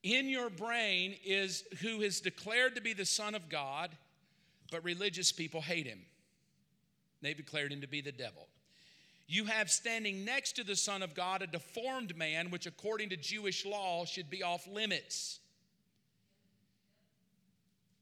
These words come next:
I'm assuming with his hand tucked in his tunic because it's probably pretty embarrassing to be part of a religion where you know you don't measure up. And now you're on display.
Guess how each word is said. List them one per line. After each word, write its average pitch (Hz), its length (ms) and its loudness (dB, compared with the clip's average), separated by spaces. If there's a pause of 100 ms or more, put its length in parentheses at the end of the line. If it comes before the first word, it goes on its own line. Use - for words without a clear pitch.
(340)
I'm 226 240 6
assuming 214 680 6
with 190 120 0
his 180 140 0
hand 214 400 2
tucked 208 300 2
in 190 100 0
his 180 160 2
tunic 202 480 0
because 185 300 0
it's 180 100 -8
probably 208 380 0
pretty 190 320 -2
embarrassing 190 720 0
to 175 80 -4
be 175 120 -4
part 196 280 0
of 175 80 -6
a 175 60 -4
religion 170 540 0
where 175 240 0
you 170 220 -4
know 180 480 0
you 170 120 -2
don't 170 240 -2
measure 160 400 -2
up. 117 160 -2 (1800)
And 139 120 -6
now 180 200 2
you're 180 320 -2
on 185 240 0
display. 156 680 0